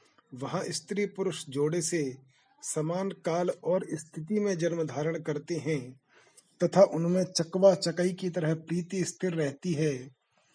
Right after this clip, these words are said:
वहाँ लोगों की आयु साढ़े चौदह हजार वर्ष की होती है। चंद्रकांत पर्वत तथा सूर्यकांत, उस वर्ष में यह दोनों कुल पर्वत हैं।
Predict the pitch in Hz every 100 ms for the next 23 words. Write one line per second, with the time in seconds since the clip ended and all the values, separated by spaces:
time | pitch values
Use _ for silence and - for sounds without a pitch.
0 | _ - - 127 143 185 190 175 175 180
1 | 180 156 151 165 170 - 147 156 180 170
2 | 165 151 160 180 165 156 175 170 160 156
3 | - 170 143 139 139 180 151 139 127 -
4 | _ _ _ _ - _ _ 185 190 196
5 | 190 175 175 165 160 156 156 160 165 151
6 | 156 151 - 175 185 180 160 147 139 -
7 | 131 _ _ _ _ - 220 196 156 165
8 | - 175 175 170 151 151 151 170 202 185
9 | 180 165 160 139 156 160 143 147 131